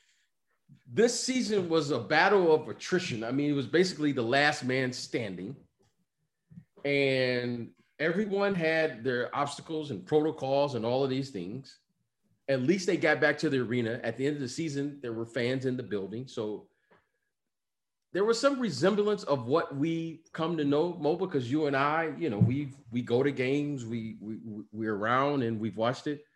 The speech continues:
But it's not all the way back. Mo, I think the season next year is going to recover a little bit. But Mo, think about it. Devin Booker, Jrue Holiday, and Chris Middleton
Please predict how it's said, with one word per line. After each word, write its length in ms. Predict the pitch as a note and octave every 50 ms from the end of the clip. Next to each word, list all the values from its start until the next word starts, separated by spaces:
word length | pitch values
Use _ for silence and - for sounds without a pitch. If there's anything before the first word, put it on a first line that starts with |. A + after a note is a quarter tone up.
| _ _ _ _ _ _ _ -
But 140 | E3+ F3+ G#3
it's 160 | G3 F#3 F#3
not 200 | G#3+ A3+ F3+ - -
all 140 | F#3 G3
the 60 | F#3+ F#3
way 140 | F3 E3+
back. 400 | C#3 B2+ D#3 C#3 G2 - - -
Mo, 140 | C3+ D#3+ D#3 -
I 80 | D3+ F#3
think 240 | F#3 G3 B3 A#3+ -
the 80 | A3 G3
season 720 | - - - A3 A3 G3+ F3+ F#3 F#3+ F#3 F3+ F3 F3+ - - _ _ _ _ _ _
next 400 | - A2 C3 D#3 F3 E3+ - -
year 380 | G3 G3+ G#3 G#3 A3 C#4 C4 - _ _ _ _ _ _ _ _ _ _ _ _ _ _ _ _ _ _ _ _ _ _ _ _ _ _ _ -
is 160 | D#3 C#3+ A#2
going 360 | A2 D3 E3 F3 F3+ F3 E3+
to 460 | F3 - D#3 D3+ D3 C#3+ C3+ A#2+ A#2 - - _ _ _ _ _ _ - _ -
recover 800 | A2 B2+ C3 C3 - - F3 F3 F3 F3 F#3 F#3 F#3 F#3 F#3 F3+ - - _ _ - -
a 80 | A#2
little 280 | A2+ A#2 B2+ D#3 F#3 F#3+
bit. 320 | F#3 F#3 G3+ G#3+ G3+ - - _ _ -
But 120 | - E3+ E3
Mo, 340 | G3 A#3 G#3+ C#3 G#2 F#2+ - -
think 140 | - A#3 B3
about 260 | C4+ D#3 A#2+ E2+ C#2
it. 60 | - - - _ _ _ _ _ _ _ _ _ _ _ _ _ _ - G2
Devin 420 | F#2 F3 G#3 A#3 D#4 C#4+ B3 F3+ C3+
Booker, 640 | D#3+ F3+ F3+ F3+ F3 F3 F3 E3+ E3 E3 - _ _ _ _ _ _ _ _ _ _ _ -
Jrue 340 | G2 G2 A#2+ F3+ G3+ A3+ A#3
Holiday, 840 | F3+ F3 E3+ F3 F3 F3 E3 D#3+ D#3 C#3+ D3 D3 C#3+ C#3 C#3+ - - _ _ _ _ -
and 140 | - A#2+ -
Chris 260 | - - F#3+ F#3+ F#3
Middleton 640 | E3+ D#3 F3 E3+ D#3+ C#3 - A#2+ G#2 G2 A2 A2+